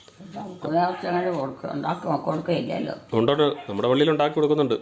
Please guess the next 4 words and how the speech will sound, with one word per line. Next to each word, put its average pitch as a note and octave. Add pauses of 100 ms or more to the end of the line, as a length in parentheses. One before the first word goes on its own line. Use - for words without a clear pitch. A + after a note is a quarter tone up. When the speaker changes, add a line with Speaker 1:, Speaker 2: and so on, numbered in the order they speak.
(280)
Speaker 2:
വർഷങ്ങളായിട്ടുള്ളതല്ലേ. C3+ (1200)
അത് G#2+
ഇതേവരെ C3+
നിർത്തിയിട്ടില്ല. C3+